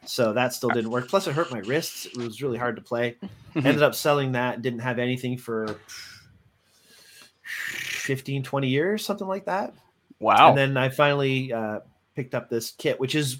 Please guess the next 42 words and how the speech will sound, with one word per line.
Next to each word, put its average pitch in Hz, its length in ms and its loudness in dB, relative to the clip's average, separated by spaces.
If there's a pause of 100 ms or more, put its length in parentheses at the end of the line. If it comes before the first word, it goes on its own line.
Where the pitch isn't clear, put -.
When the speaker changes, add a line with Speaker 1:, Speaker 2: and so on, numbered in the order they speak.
(140)
Speaker 1:
weirdly, 156 600 0 (280)
uh, 113 200 -2
the 139 120 -6
same 175 280 4
brand 156 340 2
as 131 140 -2
my 123 120 0
very 147 280 2
first 160 400 -4
kit - 160 -6
that 123 100 -6
I 117 60 -6
had, 120 480 -2
but 135 200 -4
the 135 140 -4
very 143 300 0
highest 131 640 -4
model 113 540 -2 (400)
of 120 260 -2
that 113 300 -6
brand. 101 340 -10 (840)
Speaker 2:
Oh, 151 100 10
Speaker 1:
So 160 60 10
Speaker 2:
wow. 110 340 6 (240)
Speaker 1:
my 120 120 0
first 127 300 0
drum 117 160 2
set 110 180 -2
was 110 120 -4
a 113 60 -2
Rogers 107 400 0
kit, - 260 -10
and 98 120 -14 (440)
this 110 160 -6
is 104 100 -8
a, 92 320 -4
a 98 340 -10
really 113 280 0
classic - 420 -4
holiday 101 340 -2
series 98 360 -8
Roger, 95 280 -8